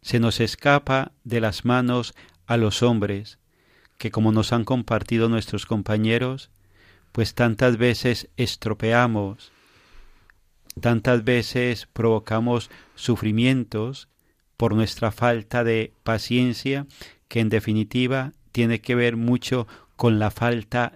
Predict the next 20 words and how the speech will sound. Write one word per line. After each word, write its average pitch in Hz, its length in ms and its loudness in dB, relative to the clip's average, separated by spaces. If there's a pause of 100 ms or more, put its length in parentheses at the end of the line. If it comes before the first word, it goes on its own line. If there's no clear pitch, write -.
(120)
de 117 120 -4
confianza. 107 920 -4 (2000)
Vamos 123 580 4
a 127 120 -4
pedirle 123 680 2 (140)
a 117 100 -4
San 113 200 -2
José 123 580 -2
una 120 260 0
vez 120 260 -2
más, 135 360 -2 (420)
al 117 200 -2
terminar 113 460 0
este 120 220 -2
programa, 117 640 0 (680)
que 127 140 0
nos 117 220 2
ayude 120 680 0 (140)
a 123 140 0
vivir 127 520 0